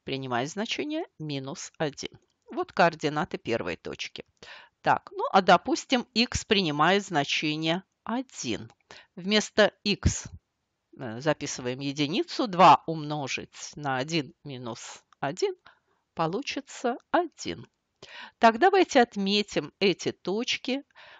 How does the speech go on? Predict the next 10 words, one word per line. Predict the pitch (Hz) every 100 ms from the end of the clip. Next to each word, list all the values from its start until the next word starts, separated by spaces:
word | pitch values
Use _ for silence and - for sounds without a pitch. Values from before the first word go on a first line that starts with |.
| -
на | 185 185
координатной | 160 180 165 160 175 175 143 - 113
плоскости. | - 123 117 - - 190 - - 247 _ _ - - - _ -
Если | 208 240 - 214
x | - 220 - - - -
равен | 151 175 175 151 123 131 _
нулю, | 165 151 135 120 107 110 147 277 _ _ _ -
y | 320 349 320 -
минус | 196 190 214 220 -
один. | 202 185 123